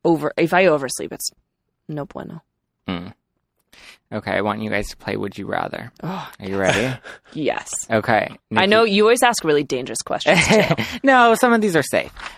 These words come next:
Speaker 2: Okay, first
Speaker 1: No, but,
Speaker 2: one.
Speaker 1: like, hard ones to
Speaker 2: Oh, yeah.
Speaker 1: answer.
Speaker 2: Oh,
Speaker 1: Yeah.
Speaker 2: no, I think these are fine.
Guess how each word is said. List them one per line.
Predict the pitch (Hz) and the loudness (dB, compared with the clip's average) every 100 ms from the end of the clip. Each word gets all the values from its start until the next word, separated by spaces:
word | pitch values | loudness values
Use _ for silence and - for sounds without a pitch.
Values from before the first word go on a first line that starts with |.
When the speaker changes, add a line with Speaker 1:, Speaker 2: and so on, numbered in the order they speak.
| - | -2
Speaker 2:
Okay, | 139 113 | 0 0
first | - 156 156 165 | 0 4 4 6
Speaker 1:
No, | 170 | 6
but, | |
Speaker 2:
one. | 120 104 - | 4 2 -4
Speaker 1:
like, | - - | -14 -4
hard | - 190 131 | 2 2 2
ones | 76 - | -4 -4
to | - | 2
Speaker 2:
Oh, | 127 | 4
yeah. | 110 | 4
Speaker 1:
answer. | - - | 2 2
Speaker 2:
Oh, | 156 208 | 2 4
Speaker 1:
Yeah. | - 185 | 6 6
Speaker 2:
no, | 113 98 | 6 4
I | 127 | 2
think | - 143 | 0 -2
these | 117 - | -4 -8
are | - | -10
fine. | - - | -10 -14